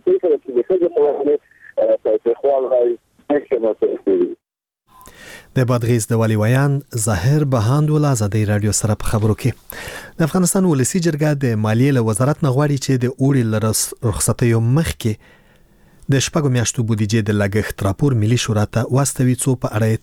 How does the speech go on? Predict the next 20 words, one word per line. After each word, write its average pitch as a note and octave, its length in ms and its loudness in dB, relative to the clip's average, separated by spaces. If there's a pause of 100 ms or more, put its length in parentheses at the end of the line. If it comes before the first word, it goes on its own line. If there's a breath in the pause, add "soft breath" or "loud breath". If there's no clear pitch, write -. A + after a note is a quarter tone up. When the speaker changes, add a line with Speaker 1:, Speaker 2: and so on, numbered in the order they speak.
Speaker 2:
تصمیم A#2 340 0
ونیول A#2 320 2
شي. A#2+ 220 -2 (400 soft breath)
په - 60 -2
دې A2 140 2
اړه G#2 100 0 (120)
جزئیات G#2 340 0 (560 soft breath)
له B2+ 60 2
کابله C3 360 0
د G#2+ 80 -6
ازادۍ A#2 380 0
راډیو B2 180 0
خبریال C3 420 0 (440 loud breath)
رحمت B2 300 0
الله B2+ 160 2 (140)
افغان C3+ 360 0
په - 120 -6
دې A2+ 160 0
راپور A#2 280 0
کې - 140 -6